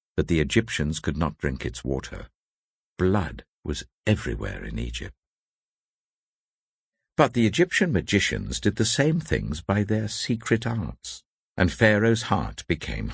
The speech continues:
hard. He would not listen to Moses and Aaron, just as the Lord had said. Instead, he turned and went into his palace, and did not take even this to heart.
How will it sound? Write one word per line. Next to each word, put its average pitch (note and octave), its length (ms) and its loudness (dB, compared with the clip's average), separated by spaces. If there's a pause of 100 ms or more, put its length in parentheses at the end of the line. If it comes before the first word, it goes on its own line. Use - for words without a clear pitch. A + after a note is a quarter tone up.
hard. A1+ 380 -4 (320)
He C3 100 8
would A#2 160 6
not D3+ 200 2
listen C#3+ 320 -2
to - 80 -2
Moses B1 360 -2
and B1+ 140 -2
Aaron, G#1+ 380 -4 (120)
just - 380 -2
as D#2+ 120 -6
the G2 100 0
Lord C#2+ 320 -4
had B1 140 -6
said. E2+ 400 -4 (1000)
Instead, A#2 640 4 (280)
he F3+ 80 6
turned D2+ 420 2
and F2 100 0
went D2 240 0
into D2 200 0
his F2+ 180 -2
palace, - 580 -6 (380)
and D2 160 2
did C#2+ 160 2
not F#2 220 2
take B1+ 280 -2
even F#2+ 280 2
this A#1 420 -4 (100)
to D#2 120 -2
heart. G1+ 440 -10